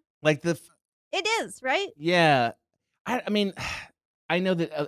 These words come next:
Speaker 1: animals don't rely on sight in the same way that we do, or not all of them do.
Speaker 2: Some
Speaker 1: Yeah,
Speaker 2: of
Speaker 1: not
Speaker 2: them
Speaker 1: all
Speaker 2: do.
Speaker 1: of them do.
Speaker 2: Yeah.
Speaker 1: Uh,
Speaker 2: Depends.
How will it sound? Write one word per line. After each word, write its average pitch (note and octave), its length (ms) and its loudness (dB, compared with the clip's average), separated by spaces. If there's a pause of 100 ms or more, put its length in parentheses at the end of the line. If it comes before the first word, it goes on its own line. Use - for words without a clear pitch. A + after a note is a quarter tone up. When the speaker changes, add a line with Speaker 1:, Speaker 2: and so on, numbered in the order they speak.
Speaker 1:
animals C#3 420 -2
don't A#2+ 360 -2 (880)
rely A#2+ 440 0
on G#2+ 180 -4
sight A2 580 -4
in A2 120 -8
the G2+ 60 -8
same G#2+ 240 -6
way G2+ 120 -4
that D#2+ 120 -10
we G2+ 140 -8
do, G#2+ 220 -6
or G2+ 80 -6
not A2 160 -6
all G#2 220 -4
of G#2+ 80 -6
them A2 160 -6
do. A#2+ 260 -2 (100)
Speaker 2:
Some F4 100 2
Speaker 1:
Yeah, A2 60 0
Speaker 2:
of - 40 0
Speaker 1:
not A2+ 80 -2
Speaker 2:
them A2 80 -2
Speaker 1:
all G#2 80 -2
Speaker 2:
do. G2+ 60 -6
Speaker 1:
of F#2 120 -12
them E2+ 100 -20
do. - 60 -20 (460)
Speaker 2:
Yeah. F3+ 240 -4 (240)
Speaker 1:
Uh, A#2+ 260 4
Speaker 2:
Depends. G#2+ 360 0